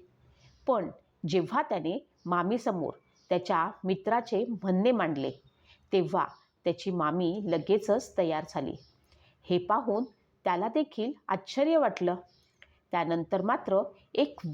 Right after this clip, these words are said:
वेगळंच जग त्यांचं तयार झालं होतं. कधी समाधान आणि राजेंद्र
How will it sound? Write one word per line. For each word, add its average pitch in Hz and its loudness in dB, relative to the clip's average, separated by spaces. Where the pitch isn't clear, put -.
वेगळंच 208 2
जग 160 2
त्यांचं 165 0
तयार 156 2
झालं 156 -4
होतं. 151 -6
कधी 262 4
समाधान 180 -2
आणि 180 0
राजेंद्र 175 0